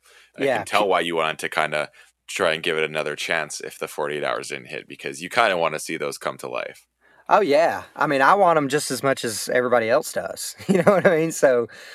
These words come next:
Speaker 2: yeah, they're pure white, and they've got, like, blue flames. So, yeah,
Speaker 1: Yeah,
Speaker 2: they're,
Speaker 1: it's
Speaker 2: they're
Speaker 1: super cool.
Speaker 2: beautiful,
Speaker 1: I, I
Speaker 2: man.
Speaker 1: really
Speaker 2: Yeah.
Speaker 1: dig them.
Speaker 2: Yeah, so, and that's easy,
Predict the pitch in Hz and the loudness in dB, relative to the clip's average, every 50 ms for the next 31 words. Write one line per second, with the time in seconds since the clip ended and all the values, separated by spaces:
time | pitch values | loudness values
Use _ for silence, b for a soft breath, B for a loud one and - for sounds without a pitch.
0 | B B B B 160 160 139 139 - - - 180 175 175 165 151 147 135 139 151 | B B B B 4 6 6 4 2 4 2 2 4 4 6 6 6 6 6 4
1 | - - 127 123 120 117 131 131 120 120 127 120 113 104 120 117 123 123 120 - | 2 2 0 0 0 2 2 2 4 4 2 0 0 -4 -4 -2 -2 -2 -4 -4
2 | - 120 113 110 107 104 101 95 92 - - - - 110 101 98 95 95 92 90 | -4 -2 -2 -2 -4 -6 -6 -8 -8 -8 -8 -4 -4 -2 -2 -2 -2 -4 -6 -8
3 | - 110 110 107 101 101 95 90 85 76 67 62 - 85 - - 160 127 113 139 | -10 -6 -4 -2 -2 0 2 2 2 2 0 -2 -4 -6 -6 -6 -8 -4 0 0
4 | 139 131 107 127 127 131 120 - 71 76 78 - - - 87 85 82 82 80 80 | 0 0 0 -2 -2 -2 -2 -2 -2 0 0 0 2 0 0 0 0 -2 -2 -2
5 | 78 - - 71 - - 65 65 69 _ _ _ _ _ _ _ _ _ _ _ | -2 -2 -4 -6 -6 -6 -10 -10 -10 _ _ _ _ _ _ _ _ _ _ _
6 | _ - 101 101 98 - - - 147 147 151 151 - - 175 175 - - 170 214 | _ -8 -6 -6 -6 -4 0 0 2 2 2 0 2 2 2 0 0 2 2 2
7 | 254 269 - - - 165 170 190 196 185 214 220 220 220 | 2 2 -2 -4 -2 -2 0 0 0 -2 -2 -2 -2 -4